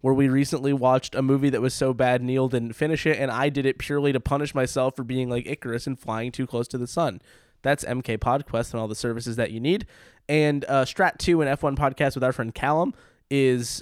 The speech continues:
uh, on that website as well. We have not recorded recently, as he was away, um, for a running event in Lake Placid, so we didn't get to it, but we'll be back soon. Um, you can find me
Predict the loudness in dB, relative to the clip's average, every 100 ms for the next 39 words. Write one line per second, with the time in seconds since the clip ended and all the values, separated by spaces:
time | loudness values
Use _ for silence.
0 | -4 0 2 0 0 0 2 2 0 -2
1 | -2 0 2 4 4 2 0 -2 -2 -2
2 | -2 -2 -4 -4 -4 -4 -8 _ _ -2
3 | -2 0 -2 0 -2 -4 -2 0 -2 -4
4 | -10 -12 -8 -6 -6 -10 -14 _ -10 -4
5 | -4 -4 -6 -10 -10 -10 -12 -16 -16 -6
6 | -2 -2 0 0 0 -4 -6 -16 _ _
7 | _ _ _ _ _ _ _ _ -6 -4
8 | -4 -2 -2 -2 -4 -2 -4 -6 -6 -8
9 | -6 -6 -6 -4 -2 -2 -4 -4 -2 -2
10 | -2 -6 -10 -14 -8 -2 -2 -2 -6 -10
11 | -16 -16 -16 -8 -4 -4 -4 -10 -10 -8
12 | -6 -6 -4 -4 -4 -6 -10 _ _ -4
13 | -2 0 -2